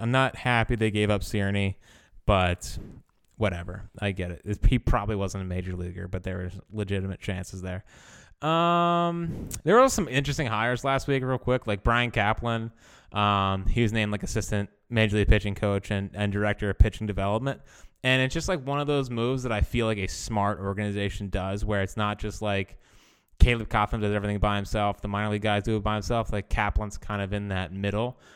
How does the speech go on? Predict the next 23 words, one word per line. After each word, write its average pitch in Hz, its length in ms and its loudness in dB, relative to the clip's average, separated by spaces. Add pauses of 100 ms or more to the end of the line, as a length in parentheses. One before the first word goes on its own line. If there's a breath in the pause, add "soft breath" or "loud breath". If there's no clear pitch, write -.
(160 loud breath)
He's, 110 120 0
like, 101 100 -2
the 101 100 -2
middleman 104 540 -4
from 110 120 -6
the 104 60 -4
major 98 300 -4
leagues 98 280 -4
to 120 100 -4
the, 95 320 -2 (220)
to - 100 0
the 104 100 0
minor 101 320 -4
leagues 101 460 -2
and 104 220 -4
also 98 200 -4
helping 101 300 0
out 95 120 -6
the 98 60 -6
major 98 280 -4
league 98 140 -4
staff. 104 300 -6
So 98 320 0